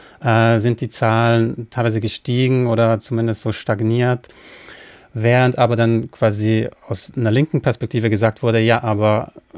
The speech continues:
gucken wir uns doch mal die letzten zwanzig Jahre an. Da sehen wir nämlich einen dramatischen Rückgang, äh, in der Kriminalität. Und das ist richtig, es ist ein internationales Phänomen, dass seit den neunziger Jahren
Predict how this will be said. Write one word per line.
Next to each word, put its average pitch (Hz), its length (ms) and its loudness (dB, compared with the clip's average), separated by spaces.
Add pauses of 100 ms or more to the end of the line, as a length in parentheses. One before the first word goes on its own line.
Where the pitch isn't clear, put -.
gucken 123 240 -2
wir 110 100 2
uns 107 80 0
doch 113 80 -4
mal 104 160 -2
die 104 60 -4
letzten - 640 -8
zwanzig 98 440 -4
Jahre 120 320 0
an. 92 380 -6
Da 113 240 -4
sehen 101 240 -4
wir 98 80 -4
nämlich 98 260 -8
einen 101 180 -8
dramatischen 101 680 -8
Rückgang, 98 680 -6
äh, 98 360 -8 (120)
in 120 120 -6
der 104 120 -6
Kriminalität. 98 760 -6 (800)
Und 110 400 0
das 113 80 -4
ist - 140 -4
richtig, 139 340 0
es 104 100 -8
ist 107 100 -18
ein 131 60 -10
internationales 107 540 -8
Phänomen, 104 500 -8
dass 110 200 -10
seit 104 200 -10
den 110 80 -6
neunziger 104 460 -8
Jahren 107 460 -8